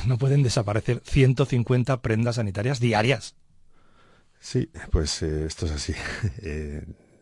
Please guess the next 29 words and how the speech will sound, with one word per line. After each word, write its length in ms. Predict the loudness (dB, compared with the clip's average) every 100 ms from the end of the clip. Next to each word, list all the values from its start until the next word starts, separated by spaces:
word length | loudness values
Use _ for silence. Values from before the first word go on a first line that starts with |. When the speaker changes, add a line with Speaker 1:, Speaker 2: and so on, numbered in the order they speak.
| _
Speaker 2:
nos 140 | -8 -4
tiene 180 | -2 0
que 80 |
sonrojar 400 | 0 0 0 0
a 80 | -2
todos, 460 | 0 2 2 0 -6 _ -20 -20 -20 _
sobre 240 | -10 -4 2
todo 200 | 6 6
la 100 | 6
permisividad, 680 | 2 2 -2 -6 -8 -8
¿no? 120 | -8
La, 180 | -8 -8 -10
la 300 | -10 -8 -8
naturalidad 720 | -4 -4 -2 -2 0 0 0
con 140 | -2
la 120 | -4 -4
que 80 |
esto 420 | -6 -6 -6 -4 -6
ocurre. 460 | -8 -6 -2 -2
Vienen 400 | -4 -4 -4 -4
mucha 180 | -4 -8
gen-, 260 | -10 -12 -8
muchas 260 | -8 -6 -6
veces 260 | -8 -10
personas 580 | -8 -6 -4 -4 -6 -8 -20 -20 -20 -20 -20 _ -16
de 160 | -14
su 160 | -12 -6
casa 400 | -2 0 0 -2
que 300 | -2 -8 -10